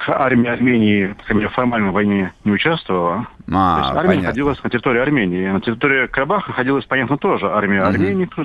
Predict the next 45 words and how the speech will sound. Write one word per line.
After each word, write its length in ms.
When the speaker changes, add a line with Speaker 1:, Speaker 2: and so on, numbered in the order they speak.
Speaker 1:
была 200
постоянно. 640
Но, 360
э, 840
формально, 480
собственно 280
говоря, 340
армия 320
Армении 360
в 40
войне 320
не 100
принимала 340
участия. 500
Speaker 2:
А 360
на 160
ваш 220
взгляд, 380
у 40
России 440
есть 300
там, 300
а, 160
какие-нибудь, 760
э, 640
домашние 580
заготовки? 640
Я, 240
не, 120
я 120
понимаю, 320
что 140
вопрос 400
мой 140
совершенно 520
наивный, 560
и 380
<laughs> 260
понятно, 320
что 120
никаких 420
заготовок 640
нет, 240
но 80
вот 120